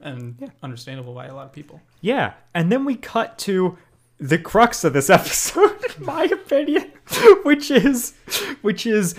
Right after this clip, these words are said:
Speaker 2: uh, Brink then goes to consult Connie on Deborah.
Speaker 1: Ugh.
Speaker 2: And we get a w-, really weird,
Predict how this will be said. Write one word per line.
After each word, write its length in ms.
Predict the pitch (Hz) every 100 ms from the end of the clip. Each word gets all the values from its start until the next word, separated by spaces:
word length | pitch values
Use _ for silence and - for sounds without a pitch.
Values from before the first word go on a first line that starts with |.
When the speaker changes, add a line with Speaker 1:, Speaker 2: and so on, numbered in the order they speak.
| - - - -
Speaker 2:
uh, 420 | 170 160 160 147 147 - _ _ -
Brink 420 | 143 156 220 247
then 760 | 175 151 175 185 190 - - 160
goes 380 | 165 165 165 170
to 120 | -
consult 680 | - 147 - 170 160 147 - -
Connie 760 | - - 190 175 113 107 113 _
on 320 | 139 120 120
Deborah. 600 | 117 175 156 120 92 98 - _ _ _ _ _ - -
Speaker 1:
Ugh. 80 | 160 143 - - -
Speaker 2:
And 180 | 170 175
we 140 | 240
get 560 | 202 247 233 208 - _ _ _ _ _ 180
a 180 | 196
w-, 800 | 202 160 151 156 175 196 208 208 - 196
really 440 | 208 269 277 240 196
weird, 1200 | 147 143 214 - 160 151 226 247 233 233 226 208